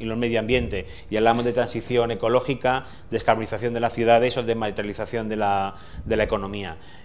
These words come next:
entre lo media-, entre el medio ambiente y la salud. ¿Qué voy a decir? Madrid Central, eh, creo que ya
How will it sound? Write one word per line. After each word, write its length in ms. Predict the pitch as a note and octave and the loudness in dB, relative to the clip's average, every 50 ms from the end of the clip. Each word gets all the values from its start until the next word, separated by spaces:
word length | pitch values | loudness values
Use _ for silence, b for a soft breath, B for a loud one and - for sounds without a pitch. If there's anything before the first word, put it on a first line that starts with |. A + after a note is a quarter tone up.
| B - | B -6
entre 300 | A#2+ B2 A#2 A#2 A2+ A#2 | -6 -4 -2 0 2 2
lo 100 | A2+ A2+ | 2 2
media-, 300 | A#2+ B2 B2 C3+ C#3+ C3+ | 2 2 2 2 0 -2
entre 200 | B2 G#2 A#2+ A2+ | -2 -4 -2 -2
el 60 | A#2 | 0
medio 220 | A#2+ C3 C3 C#3 C3 | 0 2 2 2 2
ambiente 320 | B2 C3 C3 C3 - C#3+ | 2 2 0 0 0 2
y 20 | |
la 100 | B2+ B2 | 2 2
salud. 360 | A#2+ - A2 A#2 C#3+ C3 F#2+ - - - - - - - - - - - - - - - - - - - - - - - - - - - - - - - | 2 2 2 4 4 4 4 2 -4 -12 -16 -18 -18 -18 -18 -18 -18 -18 -18 -18 -18 -18 -18 -18 -18 -18 -18 -18 -18 -18 -18 -18 -18 -18 -18 -18 -12 -8
¿Qué 100 | - G#2 | -4 -4
voy 120 | F#2 F2+ | -2 -2
a 40 | F2 | -2
decir? 460 | E2+ D#2+ - - - - - - - - - - - - - | -2 -2 -4 -4 -6 -6 -6 -10 -16 -18 -16 -14 -12 -10 -8
Madrid 280 | - D#2+ D#2+ F2 F#2+ - | -8 -6 -6 -6 -8 -8
Central, 500 | - F#2 F2 D2+ F#2+ G2+ G#2 G#2+ G#2+ A2 | -10 -10 -10 -8 -4 -2 -2 -2 -2 -4
eh, 100 | A2 A2+ - - - - - - - - - - - - - - - | -8 -10 -12 -16 -16 -18 -18 -18 -18 -18 -18 -18 -18 -18 -18 -14 -10
creo 140 | G2+ G2 F2 | -8 -8 -6
que 80 | F#2 | -6
ya 280 | F2+ F#2 F2+ F#2 F#2+ | -6 -6 -6 -6 -8